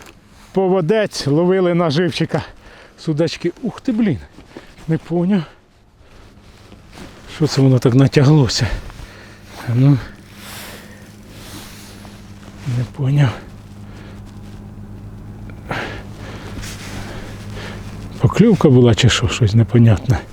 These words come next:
Ну. Ну.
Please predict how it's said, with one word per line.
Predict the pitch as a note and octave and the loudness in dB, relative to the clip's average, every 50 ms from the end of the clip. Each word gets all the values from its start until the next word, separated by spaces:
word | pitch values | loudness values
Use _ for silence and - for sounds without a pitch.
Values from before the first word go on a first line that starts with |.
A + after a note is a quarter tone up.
| - - - - - - - - - - - - | -18 -16 -16 -16 -16 -16 -16 -16 -16 -8 -2 2
Ну. | C3 C#3+ D#3 E3+ F3 F3 E3+ D#3 - - - - - - - - - - - - - - - - - - - - - - - - | 4 6 6 6 6 6 4 2 0 -8 -16 -16 -18 -18 -18 -18 -18 -18 -18 -16 -14 -14 -14 -14 -14 -16 -16 -16 -16 -12 -2 4
Ну. | D3+ E3 F#3+ G#3+ A#3 A#3+ A#3+ A#3+ A#3+ | 6 6 8 8 8 8 8 8 6